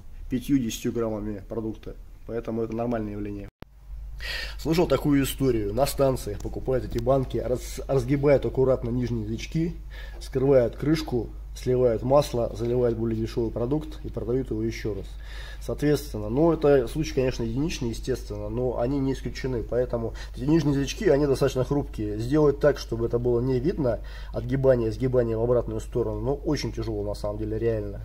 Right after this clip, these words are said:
Поэтому думаю, что эти случаи единичны, но они, конечно же, возможны, чисто гипотетически.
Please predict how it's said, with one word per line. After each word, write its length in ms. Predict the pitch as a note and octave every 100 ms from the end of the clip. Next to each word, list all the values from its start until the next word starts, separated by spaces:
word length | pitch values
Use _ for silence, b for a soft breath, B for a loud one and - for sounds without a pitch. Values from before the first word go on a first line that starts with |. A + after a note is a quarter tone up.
| - -
Поэтому 540 | A#2 B2 A#2+ A#2 - B B B B B - A#2
думаю, 480 | C3+ D3+ C#3 B2+
что 480 | B2 - C#3 C3+ B2
эти 160 | - -
случаи 380 | D3+ D3+ - A#2+
единичны, 500 | A2+ D3+ F#3 - A#2+
но 220 | A#2 C3
они, 140 | C3+
конечно 420 | C#3+ D3 C#3 A#2
же, 120 | G#2+ A2+
возможны, 580 | A#2+ D3+ G3+ C#3 A#2 - - -
чисто 300 | - - C3
гипотетически. 920 | C3 C#3+ C#3 D3 A#2 G#2+ - G2